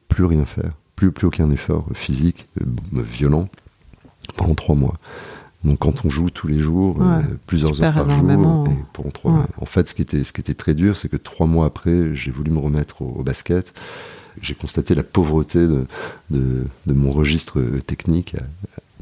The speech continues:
Speaker 1: après trois mois de, de, de convalescence ou de, de mise aux arrêts. Et, hum, en fait, j'étais, j'étais jeune, j'ai, j'ai, j'ai manqué d'opiniâtreté et je me suis juste dit, « Bon, je vais passer à autre chose. » Et je suis effectivement passé à
Speaker 2: À la philo.
Speaker 1: euh, non,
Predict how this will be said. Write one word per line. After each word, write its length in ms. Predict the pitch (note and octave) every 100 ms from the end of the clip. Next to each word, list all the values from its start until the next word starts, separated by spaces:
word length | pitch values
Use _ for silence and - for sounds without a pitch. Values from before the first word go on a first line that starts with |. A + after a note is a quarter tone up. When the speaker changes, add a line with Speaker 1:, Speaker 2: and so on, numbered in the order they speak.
| - -
Speaker 1:
après 260 | - -
trois 220 | - -
mois 200 | D2 D#2
de, 100 | D#2 C2+ C2 C2
de, 200 | C#2 C2
de 80 | C2+
convalescence 720 | D2+ C2+ C2 C2 E2+ F2+ - - - -
ou 80 | C#2
de, 140 | C2
de 100 | A#1+
mise 240 | C#2 D#2 C#2
aux 160 | C2
arrêts. 400 | C2 D2 F2+ F#2+ - - - - -
Et, 300 | D2 C#2 C2
hum, 420 | B1 B1+ A#1+ A#1 A#1+ - C2+ -
en 80 |
fait, 220 | - - - - - - - -
j'étais, 240 | - - D2+
j'étais 220 | - -
jeune, 400 | C2 D2 D#2 E2
j'ai, 160 | D2 C2+ B1
j'ai, 200 | B1+ B1+ A#1+ A#1+ C#2+
j'ai 120 | C#2
manqué 300 | C#2 C#2+ -
d'opiniâtreté 680 | D2 C2 D2+ C#2 - C#2+ -
et 400 | E2 E2+ D#2 C2 A#1+ B1 C2 C2
je 100 | C#2
me 40 |
suis 160 | C2 -
juste 240 | C#2 -
dit, « 120 | C2 C#2
Bon, 60 | C#2
je 120 | -
vais 20 |
passer 240 | - - B1+
à 60 |
autre 80 | C2+
chose. » 280 | - D#2+ - - - - -
Et 60 | F2+
je 40 |
suis 160 | - E2+
effectivement 440 | D2 D2 - D#2
passé 360 | D2+ C#2+ - E2
à 320 | C#2+ B1 A#1+ B1+ - G3+
Speaker 2:
À 40 |
la 80 | F3
philo. 300 | - D#3 D#3+
Speaker 1:
euh, 20 | D2+ D2 - -
non, 140 | D#2+